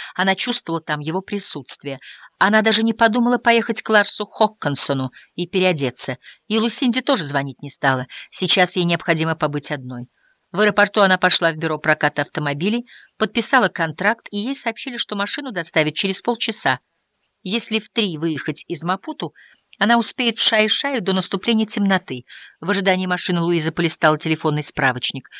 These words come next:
Нашла несколько врачей по имени Рауль. Какой из них ей нужен, определить невозможно,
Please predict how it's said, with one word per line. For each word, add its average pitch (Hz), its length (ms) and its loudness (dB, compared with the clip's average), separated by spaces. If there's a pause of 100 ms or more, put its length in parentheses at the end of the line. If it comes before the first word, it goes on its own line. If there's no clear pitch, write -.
(180)
Нашла 202 320 2
несколько 226 400 0
врачей 208 480 -2 (260)
по 185 120 2
имени 220 300 4
Рауль. 151 400 2 (360)
Какой - 340 2
из 165 120 0
них 175 180 -4
ей 175 120 2
нужен, 175 360 0 (240)
определить 196 560 -2
невозможно, 165 720 -2